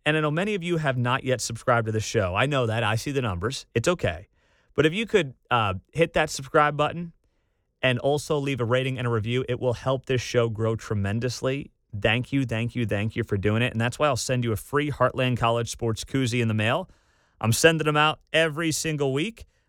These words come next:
Uh, when you leave me a rating and a review and subscribe,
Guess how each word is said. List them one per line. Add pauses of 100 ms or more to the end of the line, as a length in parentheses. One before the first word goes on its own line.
(120)
Uh,
when
you
leave
me
a
rating
and
a
review
and
subscribe,